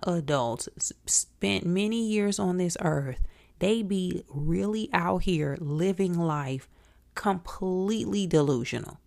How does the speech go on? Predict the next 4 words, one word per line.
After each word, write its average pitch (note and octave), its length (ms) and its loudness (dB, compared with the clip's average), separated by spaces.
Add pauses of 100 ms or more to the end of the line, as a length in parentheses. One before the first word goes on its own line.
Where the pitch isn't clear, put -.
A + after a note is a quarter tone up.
(1000)
Complete A3+ 840 0
lack G3 300 0
of F3 80 -2
self-awareness. C#3 1120 -2